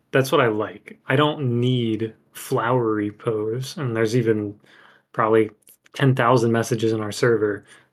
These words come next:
arguing about flowery as a negative connotation to prose being too poetic, but sometimes you're in the mood for that, sometimes you're not. I would just wanna say most of the time,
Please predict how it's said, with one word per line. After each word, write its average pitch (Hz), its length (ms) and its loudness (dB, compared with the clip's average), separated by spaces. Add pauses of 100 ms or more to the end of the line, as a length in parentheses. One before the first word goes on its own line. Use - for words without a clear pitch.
(260)
arguing 117 440 2
about 120 380 0
flowery 113 720 2
as 107 160 0
a 104 320 -4
negative 110 600 2
connotation 113 760 -2
to 113 180 -4
prose 110 460 4
being 107 460 -2 (500)
too 117 540 2 (340)
poetic, 110 560 2 (120)
but 117 260 4 (480)
sometimes 156 400 2
you're 170 80 2
in 165 60 2
the 160 60 0
mood 175 160 0
for 185 80 -10
that, 185 180 -2
sometimes 156 320 -4
you're 127 80 -2
not. 147 320 -4
I 147 100 0
would 135 120 2
just 135 160 -4
wanna 143 120 -2
say 135 160 0
most 127 340 2
of 165 60 -2
the 151 60 2
time, 135 420 0